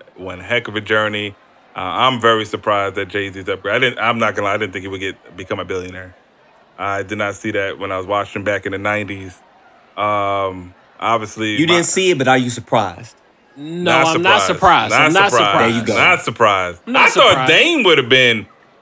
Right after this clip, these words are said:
Speaker 1: an integral part for Jay, but that is not the case.
Speaker 3: Nah, bruh, I
Speaker 2: It, that's one
Speaker 1: That's
Speaker 2: of those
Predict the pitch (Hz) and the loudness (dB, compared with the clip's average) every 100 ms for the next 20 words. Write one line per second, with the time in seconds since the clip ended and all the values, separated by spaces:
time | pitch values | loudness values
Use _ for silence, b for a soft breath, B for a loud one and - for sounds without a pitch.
0 | _ - - 147 131 104 - 240 185 - | _ -10 -6 -6 -6 -10 2 4 4 2
1 | - _ _ _ _ 113 104 107 190 277 | -8 _ _ _ _ -8 -4 2 4 6
2 | 147 104 104 98 92 120 107 95 92 101 | 4 0 -2 -2 2 4 4 -2 -10 -8
3 | 110 117 131 139 123 117 110 120 101 85 | -4 0 2 2 2 -4 0 2 0 -4
4 | - 143 - 143 175 170 160 190 220 175 | -12 -12 -8 -2 0 0 2 4 4 4
5 | 190 214 208 190 165 | 4 4 2 2 4